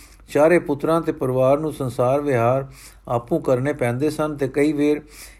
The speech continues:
ਇਸ ਅਵਸਥਾ ਨੂੰ ਡੂੰਘੇਰੇ ਹੁੰਦਿਆਂ ਵੇਖ ਕੇ ਸ਼੍ਰੀ ਕਲਗਰ-, ਕਲਗੀਧਰ ਜੀ ਨੇ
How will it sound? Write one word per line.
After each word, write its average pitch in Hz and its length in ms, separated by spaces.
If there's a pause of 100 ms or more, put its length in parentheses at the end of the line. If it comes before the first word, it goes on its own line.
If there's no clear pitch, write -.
ਇਸ 160 200
ਅਵਸਥਾ 143 420
ਨੂੰ 151 200
ਡੂੰਘੇਰੇ 127 440
ਹੁੰਦਿਆਂ 135 400
ਵੇਖ 131 280
ਕੇ 165 160
ਸ਼੍ਰੀ 143 220
ਕਲਗਰ-, 147 540
ਕਲਗੀਧਰ 151 460
ਜੀ 135 180
ਨੇ 160 220